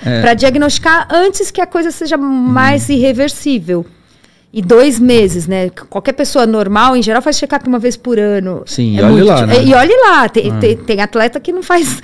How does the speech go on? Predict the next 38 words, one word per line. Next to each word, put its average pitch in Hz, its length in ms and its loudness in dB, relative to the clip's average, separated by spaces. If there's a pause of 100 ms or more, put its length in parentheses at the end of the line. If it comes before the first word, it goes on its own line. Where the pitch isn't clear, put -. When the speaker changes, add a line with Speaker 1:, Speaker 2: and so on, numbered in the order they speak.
Speaker 2:
<laughs> - 140 -16
nem 247 240 2
Speaker 1:
Uhum. 302 80 0
Speaker 2:
uma 311 80 0
vez 294 200 -4
por 311 200 -8
ano. 202 320 -2 (560)
Então, - 140 -8
isso 240 100 0
é 320 40 0
Speaker 1:
É. - 40 0
Speaker 2:
muito 349 200 2
importante. 196 680 -2
Speaker 1:
E 123 100 2
assim, 120 280 0
Lu, 110 200 2
é, 104 420 2
uma 120 220 0
coisa 139 300 0
que - 80 -2
eu 123 100 2
gosto 123 280 0
de - 60 -8
falar 110 480 0 (380)
é, 107 460 0 (200)
eu 127 140 4
não 147 160 2
gosto 135 280 0
de 123 80 0
relativizar 123 1000 0
Speaker 2:
Uhum. 220 80 -4
Speaker 1:
resultados 117 640 0
de 120 120 -2
exame, 113 340 0
sabe? 113 320 -2 (300)
Esse 113 220 -2
lance 117 300 0
de, 113 260 0